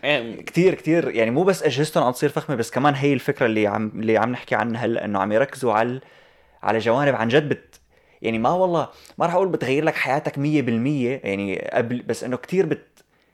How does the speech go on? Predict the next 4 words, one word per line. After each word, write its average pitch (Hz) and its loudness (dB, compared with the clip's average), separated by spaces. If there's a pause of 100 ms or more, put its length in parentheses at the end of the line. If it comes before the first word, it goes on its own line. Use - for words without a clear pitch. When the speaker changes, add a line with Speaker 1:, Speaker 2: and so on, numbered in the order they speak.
(320)
Speaker 2:
كتير 170 0
بتساعدك. 107 -2 (560)
Speaker 1:
لا، - -2
يعني، 139 -2